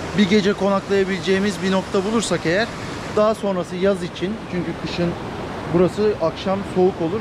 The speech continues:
Güneş gitti, hava biraz bulutlu. Şu an bile bayağı soğuk.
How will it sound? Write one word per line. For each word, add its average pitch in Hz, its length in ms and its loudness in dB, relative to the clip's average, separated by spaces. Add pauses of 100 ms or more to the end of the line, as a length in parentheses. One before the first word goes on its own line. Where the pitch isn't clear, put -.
(120)
Güneş 185 220 2
gitti, 196 300 -4
hava 165 220 4
biraz 185 300 2
bulutlu. 185 340 -2 (580)
Şu 233 120 6
an 190 220 2
bile 151 200 0
bayağı 139 240 2
soğuk. 196 280 -2